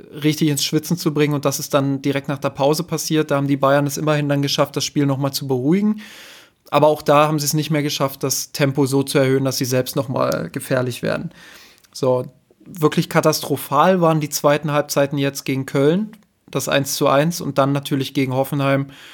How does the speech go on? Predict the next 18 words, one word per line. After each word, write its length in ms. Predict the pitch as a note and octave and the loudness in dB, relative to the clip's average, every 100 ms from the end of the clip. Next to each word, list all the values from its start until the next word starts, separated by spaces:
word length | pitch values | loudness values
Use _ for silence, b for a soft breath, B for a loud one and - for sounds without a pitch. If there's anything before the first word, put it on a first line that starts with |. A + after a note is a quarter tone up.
| B B - | B B -10
Ähm, 520 | C3+ C3 B2+ B2+ C#3 _ _ - | -6 -4 -6 -8 -14 _ _ -18
ich 160 | - - | -10 0
weiß 160 | C#3+ | 0
gar 100 | - | 2
nicht, 100 | D3 | 0
wie 60 | C3+ | 2
der 120 | C3+ | 2
Halbzeitstand 580 | C3+ C#3 E3 D3+ D#3+ D3 | 2 2 0 2 -2 2
war. 80 | D3 | 0
Ich 60 | |
glaub, 160 | C#3 C#3 | 0 -6
die 80 | C#3 | -6
zweite 300 | - C#3 C#3+ | 0 2 2
Halbzeit 280 | C#3 C#3+ C#3 | 0 0 -2
haben 140 | C#3 | -4
sie 80 | C3 | -2
sogar 220 | C3 C3 | -2 -2
verloren. 460 | B2+ C3 C3 D#3+ | -2 -2 0 0